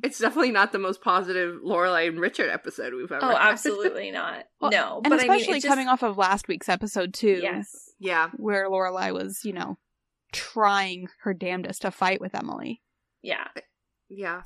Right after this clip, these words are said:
Speaker 3: Or not accept help.
Speaker 1: Well, I'll, I'll even say, like, in this next scene when we're having dinner, when they're having dinner, rather, um,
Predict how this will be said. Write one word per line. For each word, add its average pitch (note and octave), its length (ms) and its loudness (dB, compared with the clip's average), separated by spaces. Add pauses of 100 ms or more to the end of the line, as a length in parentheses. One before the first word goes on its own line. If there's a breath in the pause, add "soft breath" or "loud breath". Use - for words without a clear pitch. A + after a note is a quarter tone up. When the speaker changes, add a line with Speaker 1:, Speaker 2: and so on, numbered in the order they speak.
Speaker 3:
Or A#3 100 2
not F3+ 200 -6
accept F#3+ 280 -10
help. F#3+ 260 -8 (960 soft breath)
Speaker 1:
Well, A#3 340 2 (180)
I'll, A3+ 280 2
I'll C#4 200 2
even D4+ 280 0
say, D4 260 -2
like, G#3 320 -8 (160)
in G#3+ 180 -4
this G#3 200 -2
next G#3+ 280 -6
scene A#3 380 -4
when F#3+ 160 -4
we're F#3 160 -2
having F3+ 320 -4
dinner, G3+ 460 -4 (340 loud breath)
when F#3 200 -4
they're D#3+ 140 0
having D#3+ 280 -8
dinner, E3 240 -12
rather, E3+ 280 -12 (420 loud breath)
um, F#3+ 500 0